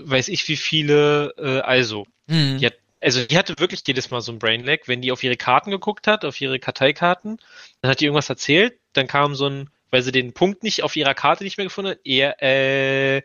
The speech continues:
Speaker 1: dann hat sie den Punkt gefunden, „ja genau“, hat weitergesprochen und meistens als, als, als Zusammenfassung kam dann meistens noch ein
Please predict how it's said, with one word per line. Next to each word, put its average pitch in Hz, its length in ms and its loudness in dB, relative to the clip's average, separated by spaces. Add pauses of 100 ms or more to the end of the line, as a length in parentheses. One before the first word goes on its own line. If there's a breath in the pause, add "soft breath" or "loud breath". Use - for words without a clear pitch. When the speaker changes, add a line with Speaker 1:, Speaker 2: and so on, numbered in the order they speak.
(140)
Speaker 1:
dann 117 100 -6
hat 143 140 -2
sie 247 80 0
den 214 120 -2
Punkt 208 180 -2
gefunden, 226 320 -2 (320 loud breath)
„ja 151 160 4
genau“, 151 360 0 (280 soft breath)
hat 117 180 -8
weitergesprochen 185 840 -4
und 147 180 -16
meistens 156 380 -2
als, - 520 -8 (760)
als, 127 300 -4
als - 460 -8
Zusammenfassung 175 640 -2 (800 loud breath)
kam 147 200 2
dann 160 140 4
meistens 147 300 -2
noch 147 140 -4
ein 151 60 -12